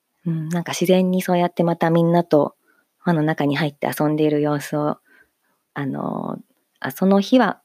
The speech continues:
読み聞かせの時しか見てないんですけども、その後の学校公開とかでも、みんなと自然に話している姿を見れて、とても嬉しかったです。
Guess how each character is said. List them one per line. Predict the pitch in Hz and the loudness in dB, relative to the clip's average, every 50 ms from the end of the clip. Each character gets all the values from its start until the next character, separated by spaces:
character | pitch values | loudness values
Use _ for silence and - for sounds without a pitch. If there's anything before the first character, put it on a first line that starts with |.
| _ _ | _ _
読 | 175 170 | 0 0
み | 170 | 0
聞 | 170 - | 0 -2
か | - 165 | -2 -2
せ | - 165 | -2 -4
の | 160 | -4
時 | - 170 - | -4 -4 -4
し | - | -2
か | - 147 | 0 -2
見 | 151 | 0
て | 147 151 | 0 0
な | 147 143 | 0 0
い | 143 | -2
ん | 143 | -4
で | 143 143 | -6 -8
す | - | -6
け | - 147 | -6 -6
ど | 147 151 | -2 0
も、 | 180 202 196 196 - - - - - - - _ _ | 2 2 0 0 -4 -12 -20 -20 -20 -20 -20 _ _
そ | - - | -2 0
の | 190 185 185 | 2 2 2
後 | 190 185 180 | 2 2 0
の | 156 151 143 | 0 0 -2
学 | 143 139 139 - | -4 -6 -4 0
校 | - 175 175 | 0 0 4
公 | - 190 180 | 4 4 4
開 | 180 - - - | 4 0 -4 -6
と | - - | -6 -6
か | - - - | -6 -4 -4
で | - | -4
も、 | 50 50 50 - - _ - - - - _ _ _ _ _ _ _ _ - | -4 -4 -6 -6 -8 _ -20 -20 -20 -20 _ _ _ _ _ _ _ _ -10
み | 151 151 165 | -6 -2 -2
ん | 160 | 0
な | 139 | 0
と | - 147 | -2 -4
自 | - 156 | -4 -2
然 | 151 156 160 | 0 0 0
に | 165 165 | 0 -2
話 | 156 160 170 175 175 - | -2 0 0 0 0 2
し | |
て | - 156 | 2 2
い | 143 | 2
る | 139 147 | 2 0
姿 | - 160 - 147 143 147 143 | -2 -2 -2 -2 -2 -2 -2
を | 147 | -2
見 | 147 147 | -2 -2
れ | 147 139 139 | -2 -2 -4
て、 | - - 165 160 160 - _ - - - _ _ _ _ _ _ | -2 0 2 2 2 0 _ -16 -20 -20 _ _ _ _ _ _
と | - 175 | -14 -8
て | - - | -2 0
も | 170 165 160 160 - | 2 2 2 2 2
嬉 | - 147 147 151 - | 2 0 0 -2 -2
し | |
か | - - | -2 -4
っ | 147 - | -4 -2
た | - 147 | -2 0
で | 135 143 139 139 | 2 2 0 0
す。 | - - | -2 -10